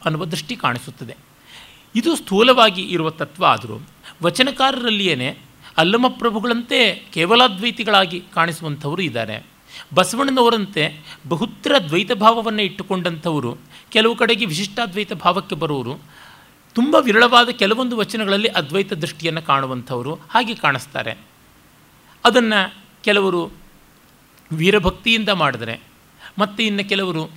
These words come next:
ದಾಸ್ಯ ಭಕ್ತಿಯಿಂದ ಮಾಡ್ತಾರೆ, ಮತ್ತೆ ಇನ್ನು ಕೆಲವರು ಮಧುರ ಭಕ್ತಿಯಿಂದ ಮಾಡ್ತಾರೆ. ಈ ಎಲ್ಲವನ್ನೂ ಕೂಡ ಒಟ್ಟಿಗೆ ಕಾಣುವಂಥದ್ದು ಸಾಧ್ಯ ಇದೆ.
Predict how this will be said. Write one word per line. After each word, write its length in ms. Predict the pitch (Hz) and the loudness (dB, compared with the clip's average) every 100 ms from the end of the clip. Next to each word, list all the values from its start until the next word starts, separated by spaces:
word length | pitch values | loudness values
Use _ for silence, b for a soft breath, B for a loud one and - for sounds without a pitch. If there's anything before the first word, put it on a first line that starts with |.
| 147 | -2
ದಾಸ್ಯ 340 | 143 170 - | -2 0 -2
ಭಕ್ತಿಯಿಂದ 440 | 208 190 - 180 165 | -2 -2 -4 -4 -4
ಮಾಡ್ತಾರೆ, 580 | 147 120 - 117 117 - _ _ B B | -4 -4 -6 -8 -8 -12 _ _ B B
ಮತ್ತೆ 220 | 214 220 240 | -2 0 -2
ಇನ್ನು 160 | 214 | -2
ಕೆಲವರು 520 | 202 202 180 156 147 - - - | 0 -2 -2 -4 -8 -14 -18 -2
ಮಧುರ 320 | 151 160 247 | -2 2 2
ಭಕ್ತಿಯಿಂದ 420 | 226 - 214 180 | 0 -2 -4 -2
ಮಾಡ್ತಾರೆ. 560 | 202 139 117 - 113 - _ _ _ b b b b - | -2 -2 -4 -6 -8 -12 _ _ _ b b b b -2
ಈ 140 | 202 | 2
ಎಲ್ಲವನ್ನೂ 480 | 196 220 285 302 330 | 2 4 4 2 0
ಕೂಡ 220 | 320 277 247 - - | -4 0 0 0 -8
ಒಟ್ಟಿಗೆ 340 | 180 - 190 220 | -8 -6 -6 0
ಕಾಣುವಂಥದ್ದು 640 | 180 175 156 151 143 165 | 0 0 -6 -8 -10 -8
ಸಾಧ್ಯ 400 | - 123 113 160 | -4 -4 -4 -4
ಇದೆ. 340 | 143 127 107 | -4 -4 -6